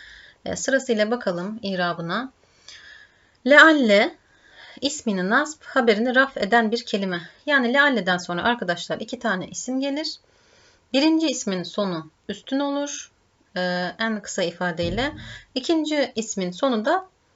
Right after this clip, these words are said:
ötre olur. Burada da öyle olmuş. Lealle ismini nasb, haberini raf eden bir kelimedir.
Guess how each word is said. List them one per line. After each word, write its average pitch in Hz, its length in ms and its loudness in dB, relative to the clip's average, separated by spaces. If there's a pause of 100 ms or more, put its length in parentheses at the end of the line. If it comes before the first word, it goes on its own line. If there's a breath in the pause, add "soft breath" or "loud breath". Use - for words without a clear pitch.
(240)
ötre 277 300 4
olur. 165 420 -2 (260)
Burada 269 280 4
da 311 240 4
öyle 269 240 4
olmuş. 180 500 -2 (1200)
Lealle 214 500 4
ismini 185 440 -4
nasb, 302 320 -2
haberini 208 460 -2
raf 240 220 4
eden 180 280 -2
bir 214 140 -8
kelimedir. 185 640 -4